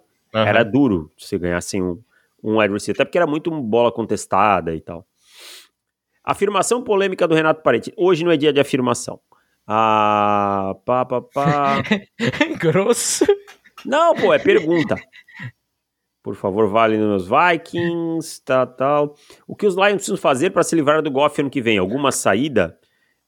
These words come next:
Speaker 2: Cara, é... eu não acho que os Lions, tipo, vão ter problemas pra trocar o Gro-, o Goff, não. Acho que ele vai ainda ser um bom ativo,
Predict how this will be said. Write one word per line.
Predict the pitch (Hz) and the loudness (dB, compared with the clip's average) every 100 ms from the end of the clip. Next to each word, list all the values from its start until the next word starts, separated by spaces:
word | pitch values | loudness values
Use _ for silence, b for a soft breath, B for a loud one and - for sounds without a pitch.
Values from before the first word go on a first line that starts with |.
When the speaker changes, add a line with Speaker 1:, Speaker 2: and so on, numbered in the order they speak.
| _ - | _ -16
Speaker 2:
Cara, | - 196 127 110 - - | -4 -2 0 0 -2 -4
é... | 135 135 135 131 127 120 117 110 107 107 - _ _ _ _ _ _ _ _ _ _ _ _ _ | -2 0 2 0 0 0 2 2 0 -2 -8 _ _ _ _ _ _ _ _ _ _ _ _ _
eu | 190 170 | -6 -4
não | 240 403 | 0 0
acho | 403 - | 0 0
que | 370 | -2
os | 175 | 0
Lions, | 175 170 151 - - | 0 0 -2 -6 -10
tipo, | - 156 127 | -8 -4 -2
vão | 131 | -2
ter | 156 | -2
problemas | 135 143 117 127 117 | 0 0 2 2 2
pra | - 117 | 2 0
trocar | - 110 - | 0 0 2
o | 107 | 2
Gro-, | 95 98 - | 4 2 0
o | 113 | -2
Goff, | 98 98 - | 2 2 0
não. | 92 82 - _ _ _ _ | -6 -6 -12 _ _ _ _
Acho | - | -4
que | 143 | -2
ele | |
vai | 127 135 160 | 2 2 2
ainda | 175 202 208 | 2 0 0
ser | - | -4
um | 190 | -2
bom | 131 147 | 0 0
ativo, | - - 143 95 | 0 -2 -2 -4